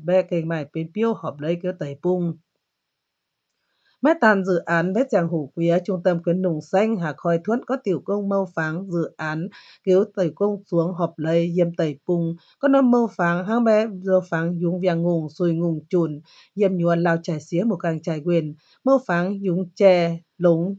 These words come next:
diêm thỉnh, hương thỉnh xía, trần yên quyền. Mâu pháng, dối đèn đòi, diêm an bình xía, văn yên quyền. Cứu bé thăm nằm mâu pháng khờ lệnh. Có nằm mâu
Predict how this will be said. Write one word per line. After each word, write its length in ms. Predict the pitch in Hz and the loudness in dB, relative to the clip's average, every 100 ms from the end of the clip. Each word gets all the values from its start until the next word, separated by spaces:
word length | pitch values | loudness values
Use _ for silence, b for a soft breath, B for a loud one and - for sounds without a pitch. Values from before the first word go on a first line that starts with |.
| - | 0
diêm 240 | 233 226 | 0 0
thỉnh, 240 | - 165 - | -4 -6 -6
hương 200 | - 214 | -4 -4
thỉnh 200 | 202 160 | -2 -6
xía, 340 | 147 - 160 170 | -6 -4 -2 0
trần 160 | 170 170 | -2 -2
yên 260 | 175 170 160 | -2 -2 0
quyền. 260 | 160 147 - b b - | 0 -2 -12 b b 0
Mâu 140 | 262 | 0
pháng, 260 | 262 190 196 | 2 0 0
dối 140 | 202 | -2
đèn 360 | 214 185 165 165 | 0 0 0 2
đòi, 380 | 175 160 156 147 | 4 4 0 -4
diêm 280 | 175 180 175 | 2 2 2
an 220 | 175 180 170 | -4 -4 -2
bình 180 | 160 | -4
xía, 280 | 151 170 160 | -6 -4 -2
văn 160 | 175 170 | -2 -2
yên 280 | 165 165 156 | -2 -4 -2
quyền. 320 | 160 143 143 b b b | -2 -4 -12 b b b
Cứu 200 | 190 180 | 2 4
bé 240 | 185 208 220 | 6 4 4
thăm 200 | 240 277 | -2 0
nằm 200 | 208 180 | 2 2
mâu 180 | 165 156 | -2 -2
pháng 180 | 160 156 | -6 -6
khờ 120 | 170 | -2
lệnh. 220 | 165 160 143 143 _ _ _ _ | 0 0 -4 -10 _ _ _ _
Có 80 | 294 | 2
nằm 180 | 302 254 | 4 6
mâu 120 | 247 | 4